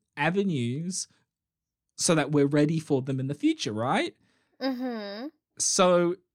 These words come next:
Speaker 1: it was just, I just thought it was really funny, like, that I had this dream, that I then watched this movie, and then they all kind of fell,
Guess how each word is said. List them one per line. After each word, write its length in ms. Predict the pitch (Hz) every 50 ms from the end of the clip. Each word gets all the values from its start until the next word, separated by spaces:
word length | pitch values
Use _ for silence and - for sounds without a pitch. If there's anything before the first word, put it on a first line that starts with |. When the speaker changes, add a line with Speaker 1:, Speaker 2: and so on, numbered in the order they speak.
| _ _ _ _ _ _ _ _ _ _ _
Speaker 1:
it 120 | 208 226 240
was 140 | 254 247
just, 160 | - 254 208 - -
I 80 | 220
just 200 | 226 302 311 -
thought 160 | - 247 269 262
it 80 | 240
was 140 | 226 220 185
really 160 | 214 214 208
funny, 260 | - - 214 220 220
like, 140 | 160 151 156 -
that 120 | 165 165
I 60 | 160
had 300 | 156 196 180 165 147 135
this 220 | - 190 - - -
dream, 440 | - - 175 165 147 131 123 151
that 180 | 156 160 156 156
I 120 | 143 147 160
then 240 | 170 185 202 208 196
watched 280 | 170 143 - - -
this 160 | - 135 -
movie, 480 | - 156 233 320 302 202 175 170 175 160
and 120 | 160 165
then 60 | 175 180
they 120 | 170 165
all 120 | 156 175
kind 220 | - - 180 175 170
of 80 | 156 -
fell, 340 | - 170 151 160 170 160